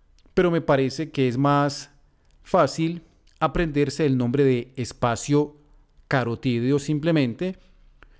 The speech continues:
En este corte también podemos identificar un espacio que está adyacente al espacio carotídeo y se trata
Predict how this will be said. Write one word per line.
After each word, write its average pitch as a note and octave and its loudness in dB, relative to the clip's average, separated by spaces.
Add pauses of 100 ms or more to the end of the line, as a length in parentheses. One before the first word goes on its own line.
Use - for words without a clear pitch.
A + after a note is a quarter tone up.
(100)
En D#3 2
este F#3+ 2
corte G3 2
también A#2+ -2
podemos D#3+ 0
identificar B2+ -2 (300)
un E3 2
espacio D3+ -2
que A#2 -6
está A#2+ -4
adyacente D3+ 0 (380)
al E3+ 0
espacio E3 0
carotídeo E3+ 0
y F#3+ -4
se F3 -4
trata E3 0